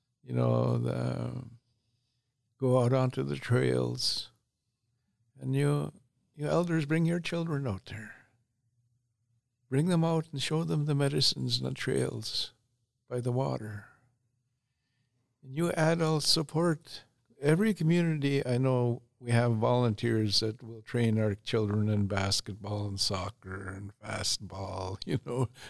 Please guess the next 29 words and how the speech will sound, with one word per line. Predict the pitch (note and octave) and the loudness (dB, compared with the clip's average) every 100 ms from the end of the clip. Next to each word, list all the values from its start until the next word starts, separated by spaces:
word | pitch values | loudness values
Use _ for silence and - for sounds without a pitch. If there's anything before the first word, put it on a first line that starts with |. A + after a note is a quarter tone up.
| - | -14
and | B2 | -4
slow | - - A2+ G#2+ | -2 0 0 0
pitch. | - G2+ - - - _ _ _ _ _ _ | -6 -10 -6 -8 -8 _ _ _ _ _ _
Go | - D3 | -4 0
out | D#3 D#3+ | 2 2
and | D#3+ | 2
help | B2 B2+ B2 - | 2 2 0 -6
too. | - G2+ - - _ _ _ _ _ _ _ _ _ - | -12 -10 -12 -16 _ _ _ _ _ _ _ _ _ -6
I'd | A#2+ | 0
like | D3+ | 0
to | D#3 | 0
encourage | D3+ C#3 C3+ C3+ A#2+ | -2 0 0 2 0
all | - C3 D3 C#3 | 0 2 4 2
of | B2+ | 0
you | C3 C3+ | 0 0
out | B2 B2 | 0 0
there | B2 A2+ | -4 -2
listening, | A#2+ A2+ A#2 A2+ A2 _ _ _ _ _ _ _ - | 0 0 0 -6 -12 _ _ _ _ _ _ _ -6
participate | A2+ D#3+ E3 C#3 - A#2+ A2 - - _ _ _ _ _ | -2 0 2 2 0 -2 -4 -8 -20 _ _ _ _ _
by | A2+ A2+ A#2+ - - | -6 -4 -4 -10 -2
moving | C3+ E3 D#3+ | 4 6 6
your | C3+ A#2+ | 6 6
own | A2 A2+ | 4 4
body, | F#2+ F2+ F#2 B2 C#3+ _ _ _ _ _ _ _ _ | 2 -4 -6 -8 -10 _ _ _ _ _ _ _ _
but | A2 | -4
also | A#2 A#2 A2+ B2 | 0 2 2 2
by | A2+ A2+ | 2 0
helping | G2+ A#2 A#2+ - B2+ | 0 2 2 2 -2
others, | A#2 G#2 F#2+ F#2+ F#2 - | -2 -4 -4 -6 -6 -6